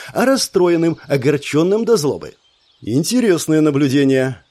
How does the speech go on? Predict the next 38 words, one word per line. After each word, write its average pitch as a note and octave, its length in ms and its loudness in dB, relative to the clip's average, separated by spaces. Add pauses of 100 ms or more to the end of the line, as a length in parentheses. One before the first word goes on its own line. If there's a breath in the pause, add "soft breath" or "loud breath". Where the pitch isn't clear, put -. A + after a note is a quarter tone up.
(160)
констатировал B2 720 -2
Гуров, E3+ 480 0
а A#2+ 200 2
затем, C3 400 -2
как C#3 200 -2
бы B2+ 140 -2
невзначай, C3 520 0
спросил. C3 460 -4 (500)
"Наташа, A#2 600 0
а A2+ 40 0
почему A3+ 480 -4
вы F#3 180 2
это E3+ 360 -2
все E3+ 320 -2
мне G3+ 240 0
рассказываете? B2 800 -2 (480)
Я C3+ 160 -2
же C3 120 -2
говорю, C#3 360 2
что B2+ 260 -2
вы B2+ 140 0
не D3 100 0
такой, D#3+ 260 -2
как D#3 180 -4
все. - 340 -6 (400)
К - 80 -20
тому A3 320 0
же A3 160 0
вы G3 180 -2
создаете G3 560 -2
впечатление G3 640 -4
очень F#3 260 0
надежного F#3 460 0
человека. G3 580 -2 (220)
За C3+ 160 0
вами D3 200 2
хочется C#3+ 440 -4
спрятаться" C3 760 -4